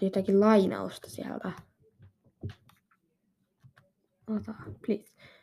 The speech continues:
Öm, onko täällä lainauksia?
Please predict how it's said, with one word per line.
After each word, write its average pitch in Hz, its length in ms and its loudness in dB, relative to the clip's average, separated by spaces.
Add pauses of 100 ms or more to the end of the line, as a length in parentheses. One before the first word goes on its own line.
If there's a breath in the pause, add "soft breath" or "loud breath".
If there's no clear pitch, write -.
(240 soft breath)
Öm, 196 460 2 (360)
onko 226 180 6
täällä 214 280 8
lainauksia? - 760 2